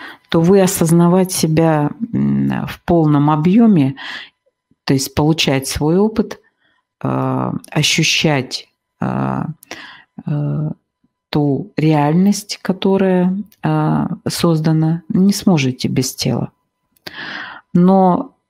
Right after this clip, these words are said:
если мы вспоминаем, что Создатель всё создаёт на бесконечное и вечное развитие, тогда наше тело, как проекция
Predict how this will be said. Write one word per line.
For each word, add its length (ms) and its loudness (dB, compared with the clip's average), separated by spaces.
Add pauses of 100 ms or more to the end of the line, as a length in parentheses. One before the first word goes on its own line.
(220)
если 840 2
мы 180 2
вспоминаем, 720 0
что 400 -2
Создатель 560 0
всё 180 -4
создаёт 460 -2
на 80 2
бесконечное 680 -2
и 20 0
вечное 380 0
развитие, 600 0 (420)
тогда 300 2
наше 320 2
тело, 520 0 (760)
как 460 -4 (260)
проекция 1000 -2